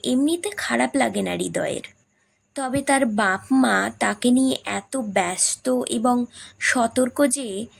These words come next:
হৃদয় তার সম্পর্কে খুব আগ্রহ বোধ করে না আজকাল। একটু ক্যাডবেরি কি সন্দেশ হাতে দিলেও অঞ্জনের বাপ মা সমস্বরে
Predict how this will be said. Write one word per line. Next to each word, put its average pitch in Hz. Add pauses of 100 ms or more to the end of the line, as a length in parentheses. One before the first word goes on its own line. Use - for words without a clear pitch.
(280)
হৃদয় 247
তার 233
সম্পর্কে 269
খুব 302
আগ্রহ 233
বোধ 277
করে 202
না 180
আজকাল। - (1160)
একটু 311
ক্যাডবেরি 254
কি 277
সন্দেশ 220
হাতে 254
দিলেও 247 (460)
অঞ্জনের 262
বাপ 214
মা 262
সমস্বরে 220